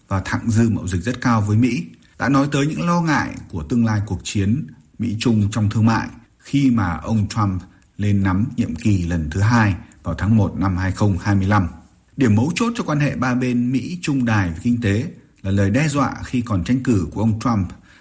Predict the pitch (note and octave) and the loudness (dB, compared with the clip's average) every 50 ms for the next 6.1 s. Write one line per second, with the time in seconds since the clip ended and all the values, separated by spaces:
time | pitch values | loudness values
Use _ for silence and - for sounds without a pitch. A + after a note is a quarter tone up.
0 | _ - - A2 A2 - G#2 C3+ C#3 C3+ - - - - F3 F3 - - A#3 D#3 | _ -2 2 2 2 4 2 0 0 0 -2 -2 -2 -2 -2 -2 -2 -2 0 0
1 | C#3+ A2+ - - - G#2 D#2 - - - - - F2 - F3 G3+ A3 F#3+ - - | 0 0 -2 -2 -4 -4 -4 -4 -6 -6 -4 -4 -2 0 2 2 2 2 2 0
2 | F#2+ E2+ - B2+ A#2 G#2+ G2 - - - - _ _ - G#2 G2+ G#2 G#2+ - - | 0 0 0 0 0 0 0 -4 -6 -14 -20 _ _ -2 2 2 4 4 4 2
3 | G#2 F2 F#2+ G2 F#2+ F#2 F2 D#2+ F#2 D2 - - - C3+ C#3 - - - - A#2+ | 0 2 2 2 2 0 0 0 -2 -4 -4 -4 -4 -4 -4 -4 -4 0 0 2
4 | G#2+ A2 - E3 F3 F3 - - - - _ _ _ _ _ - - B2 A#2 G2+ | 2 2 2 0 0 -2 -8 -14 -20 -20 _ _ _ _ _ -2 0 2 2 2
5 | - - F2+ F2 F#2 G#2+ C3 C3+ G#2 G2 - D#2+ F2 - F#2+ E2+ E2+ G#2 G#2+ A#2 | 0 0 0 0 2 2 2 2 0 0 -2 -4 -4 -2 0 2 2 2 2 2
6 | D#3+ - | 0 -2